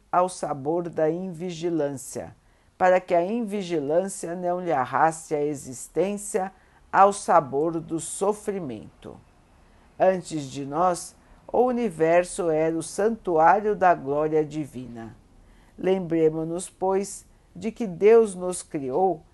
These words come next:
para acrescentar-lhe a grandeza. Não lhe diminuamos o esplendor cultivando a treva.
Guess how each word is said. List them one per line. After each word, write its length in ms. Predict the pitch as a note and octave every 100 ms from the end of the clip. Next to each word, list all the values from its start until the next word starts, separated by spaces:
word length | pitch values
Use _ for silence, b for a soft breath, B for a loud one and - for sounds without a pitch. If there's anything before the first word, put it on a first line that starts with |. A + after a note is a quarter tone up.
| b b
para 280 | F3+ F3 G3+
acrescentar-lhe 1400 | A3+ G3 F#3+ G3 E3+ D#3 C#3 - D#3 F#3+ F#3 G3+ G3+ -
a 100 | D#3+
grandeza. 880 | D#3+ D#3+ F3+ F3 B2 G2 - G2 C#2+ _ _ _ _ _ _ _
Não 420 | F3 G#3 A#3 B3
lhe 260 | A3+ F3+ F#3
diminuamos 960 | D#3+ F3+ F3 E3+ D3 D3+ F#3 F#3 F3+
o 100 | E3+
esplendor 760 | E3 E3 - D3 C3+ C3 F3 G3 - _ _ _
cultivando 1120 | A#3 B3 A3+ - F3 B2+ E3 G3 G3+ G3 G3 -
a 120 | - F#3
treva. 840 | - D#3+ D3+ D3+ B2 B2 B2+ -